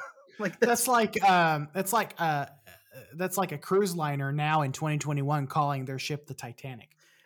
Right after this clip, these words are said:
Speaker 1: Yeah, like, no one would do that. Like, who, who would do that? Like, that's <laughs> ridiculous. Like, why, like, it's, it's, it's insane. So, the real name of the ship, I tend to call it Liberty One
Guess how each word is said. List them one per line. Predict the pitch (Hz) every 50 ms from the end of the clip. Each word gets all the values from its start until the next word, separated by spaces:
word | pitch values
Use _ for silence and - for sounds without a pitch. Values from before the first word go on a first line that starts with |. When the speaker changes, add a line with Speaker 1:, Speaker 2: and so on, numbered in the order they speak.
| - -
Speaker 1:
Yeah, | 185 240 277 285 254 156 120 - - _ -
like, | 196 226 214
no | 202 196 208 214 226 247
one | 254 240 233 226
would | 226 220 170
do | 226 277 262
that. | 165 139 127 113 - - _ -
Like, | 170 156 -
who, | - 240 262 226 - _ - - -
who | - 226 247
would | 247 254 196
do | 196 220 269 262
that? | 170 143 120 123 139
Like, | 156 160 160
that's | 208 190 - -
<laughs> |
ridiculous. | 233 214 208 254 285 - - - 220 160 143 135 - - - - - - - - - -
Like, | 185 175 160
why, | 170 180 185 185 170 165
like, | 190 190 -
it's, | 202 175 165 165 -
it's, | 208 185 - - - -
it's | 202 180 -
insane. | 190 175 156 - 190 160 147 -
So, | - 185 170 180 - - 180
the | 160 180 180
real | 180 214 262 277 277 262
name | 226 214 208 208
of | 208 196
the | 180 180
ship, | - - 170 160 156
I | 175 196 226
tend | 220 - 226 214
to | 190
call | - - 185 170 160
it | 160
Liberty | 160 151 156 151 147
One | 139 131 135 135 131 135 139 139 135